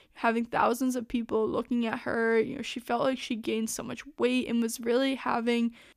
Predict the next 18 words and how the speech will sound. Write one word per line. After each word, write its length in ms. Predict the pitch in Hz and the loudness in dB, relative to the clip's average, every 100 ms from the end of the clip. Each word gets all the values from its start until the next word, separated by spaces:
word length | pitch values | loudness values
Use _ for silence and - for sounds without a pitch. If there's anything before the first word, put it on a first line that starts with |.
| _ _ | _ _
a 60 | 220 | -8
hard 420 | - 262 240 220 | -2 0 0 -2
time 520 | - - 214 226 220 220 | -2 0 0 0 -2 -2
with 160 | 233 | -4
her 120 | 254 | -4
mental 440 | 254 240 240 - - | -6 -4 -6 -6 -8
health 520 | - 254 254 247 254 | -2 4 6 4 0
and 160 | - 233 | -4 -6
how 160 | 240 226 | -6 -6
she 200 | - - | -6 -8
felt 460 | - - 240 - - | -6 -2 -2 -2 -12
about 280 | - 254 269 | -6 -2 -2
herself. 800 | 254 277 - 277 269 269 262 - _ _ - | -2 -4 -2 0 2 0 -2 -8 _ _ -2
And, 320 | 240 240 220 | 0 2 0
you 120 | 247 | 2
know, 60 | 226 | 2
it's 180 | 254 - | 0 0
just, 340 | 370 - - | -2 -2 -6